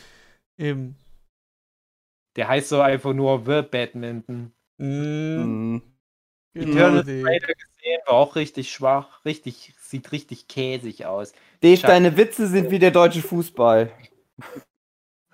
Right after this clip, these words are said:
Speaker 1: Nicht gut?
Speaker 2: Zum Glück vorbei.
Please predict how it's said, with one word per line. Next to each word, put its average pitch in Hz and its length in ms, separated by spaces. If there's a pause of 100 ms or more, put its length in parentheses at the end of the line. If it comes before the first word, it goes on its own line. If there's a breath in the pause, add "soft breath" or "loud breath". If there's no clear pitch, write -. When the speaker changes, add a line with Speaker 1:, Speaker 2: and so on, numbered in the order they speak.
(120)
Speaker 1:
Nicht 165 440
gut? 208 400
Speaker 2:
Zum 349 260 (240)
Glück 415 200 (140)
vorbei. 160 640